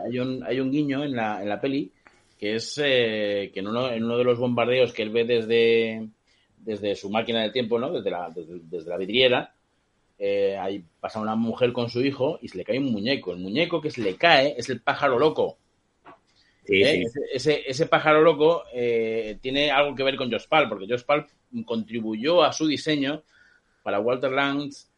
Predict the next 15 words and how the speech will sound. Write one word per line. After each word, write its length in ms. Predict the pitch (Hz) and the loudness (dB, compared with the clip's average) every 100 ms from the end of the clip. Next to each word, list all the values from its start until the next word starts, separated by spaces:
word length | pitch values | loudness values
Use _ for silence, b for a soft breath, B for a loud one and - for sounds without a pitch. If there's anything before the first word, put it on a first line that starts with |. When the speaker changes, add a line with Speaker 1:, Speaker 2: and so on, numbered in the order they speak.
| _ - | _ -6
Speaker 1:
que 120 | 110 | -2
era 340 | 117 131 117 - - | 2 2 0 -8 -14
íntimo 280 | 123 127 123 | -8 -4 -2
amigo 200 | 113 101 | -2 -4
suyo. 280 | 139 113 95 | -4 -2 -2
Walter 240 | 104 113 | -2 -2
Lantz 200 | 117 123 | -2 -2
era 120 | 139 | -4
el 40 | 131 | -2
productor 500 | 104 92 131 139 - | -4 -2 -2 -2 -4
y 100 | 113 | -10
creador 380 | 98 90 107 110 | -4 0 0 0
del 100 | 90 | -4
pájaro 300 | 90 87 92 | -6 -4 -4
loco. 260 | 85 - | -6 -12